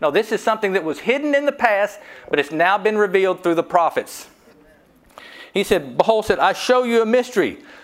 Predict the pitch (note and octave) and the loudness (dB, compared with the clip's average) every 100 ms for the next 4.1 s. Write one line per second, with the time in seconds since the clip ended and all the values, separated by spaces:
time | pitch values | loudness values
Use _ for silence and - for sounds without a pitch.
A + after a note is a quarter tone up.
0 | - D3+ F#3+ A3+ A#3+ A#3+ - G3 E3+ E3+ | -12 -2 0 2 0 -2 0 0 2 2
1 | G3+ G#3+ - F#3+ G3+ G#3+ - G#3+ D#3 - | 2 0 2 2 2 0 0 0 0 -4
2 | - A#3 C4+ A3+ F#3+ - G#3 F#3+ G#3+ F3+ | -2 -2 0 -2 -2 0 0 -2 0 0
3 | C#3+ C3 E3 C3 - C#3 B2+ D3 C3 - | -2 -2 -2 -2 -4 -4 -2 -2 -4 -6
4 | F#2 | -18